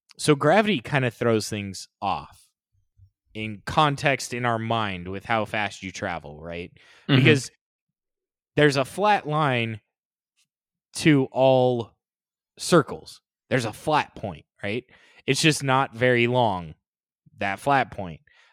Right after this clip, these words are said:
Speaker 1: But when you think of, like, when you bring into context gravity and how fast we can travel and how large the world is, well, it, it, the, the roundness of the world is not as pertainable or as, as, uh, perceptible.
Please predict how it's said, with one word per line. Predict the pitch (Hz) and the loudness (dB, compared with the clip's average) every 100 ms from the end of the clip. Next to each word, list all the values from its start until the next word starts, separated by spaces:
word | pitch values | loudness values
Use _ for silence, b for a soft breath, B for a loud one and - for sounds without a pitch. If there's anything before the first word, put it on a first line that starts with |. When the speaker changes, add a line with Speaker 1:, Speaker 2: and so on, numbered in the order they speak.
| b | b
Speaker 1:
But | 113 | 0
when | 123 127 | 2 2
you | 120 | 2
think | 139 131 | 0 2
of, | 127 113 | 0 2
like, | 104 95 | -2 -2
when | 110 | -4
you | 110 | -4
bring | 104 117 | -2 -2
into | 113 104 | -2 -4
context | 92 - 110 101 104 92 - | -6 -6 -6 -4 -8 -8 -8
gravity | 120 117 123 127 123 117 | -2 2 2 2 0 0
and | 101 | -4
how | 107 113 - | -4 -4 -4
fast | - 107 92 - | -4 -2 -2 -2
we | 120 185 | 2 2
can | 147 143 | 2 -4
travel | 113 113 107 107 | 0 0 0 -2
and | 104 | -2
how | 113 | -2
large | 104 104 90 | 0 -2 -4
the | 95 | -4
world | 123 180 139 | 2 4 4
is, | 123 110 104 B B B B | 2 -2 -4 B B B B
well, | 135 147 | 4 6
it, | 143 127 | 6 2
it, | 131 117 _ _ - | -4 -6 _ _ -2
the, | 127 117 98 | 0 0 -2
the | 123 | 0
roundness | 120 135 147 139 120 104 - - | 2 4 2 2 -2 -4 -8 -6
of | 117 | -4
the | 110 | -2
world | 107 117 131 117 107 98 _ _ _ - | 0 0 2 2 0 -4 _ _ _ -8
is | 113 | -4
not | 123 127 113 | 0 0 0
as | 113 113 | -2 -2
pertainable | - 117 - 113 95 82 - | -2 -6 -2 -4 -4 -10 -10
or | - 123 | 0 0
as, | 110 127 120 104 - | 2 0 0 -2 -2
as, | 117 98 | -2 0
uh, | 104 98 90 87 87 _ _ _ _ - - | -2 -2 -4 -6 -12 _ _ _ _ -20 -6
perceptible. | 120 - 143 143 - 90 71 | -4 0 2 2 -2 -12 -14